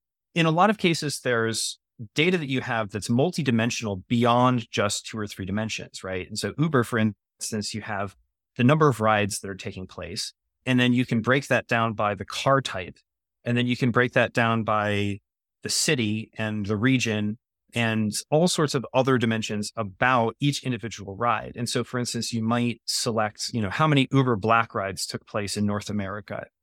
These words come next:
or, you know, how many rides took place between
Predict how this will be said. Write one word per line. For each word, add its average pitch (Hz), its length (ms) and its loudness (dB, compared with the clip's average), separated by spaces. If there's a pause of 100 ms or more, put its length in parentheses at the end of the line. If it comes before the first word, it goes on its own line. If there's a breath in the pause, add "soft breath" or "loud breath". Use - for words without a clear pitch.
(260)
or, 107 580 0 (300)
you 113 80 0
know, 101 120 0
how 156 240 2
many 131 600 6
rides 113 580 0
took - 220 -8
place 113 340 0
between 107 640 -2